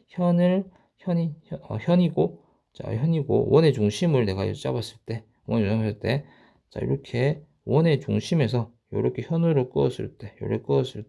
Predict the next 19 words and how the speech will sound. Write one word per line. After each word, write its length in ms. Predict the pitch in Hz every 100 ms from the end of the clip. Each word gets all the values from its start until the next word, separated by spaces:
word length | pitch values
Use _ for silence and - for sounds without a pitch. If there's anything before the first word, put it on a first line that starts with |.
| _
때, 100 | -
요렇게 200 | 113 123
선을 360 | 127 143 135 -
그으면 360 | 127 120 117
얘가 220 | 107 123
수직되죠? 720 | 131 175 190 190 120 147 151 - _
수직되고, 500 | - 151 147 131 151
현은 400 | 170 180 185 190 - -
이 120 | 127
등분하죠. 500 | 170 151 107 85 - _ -
요렇게 260 | 110 - 104
이 60 |
등분합니다. 520 | 117 135 107 90 95 104
이 100 | 98
등분. 240 | 107 98 - _ _ _ - -
자, 120 | -
그럼 200 | 104 170
뭐가 220 | 104 95 104
보여? 320 | 127 151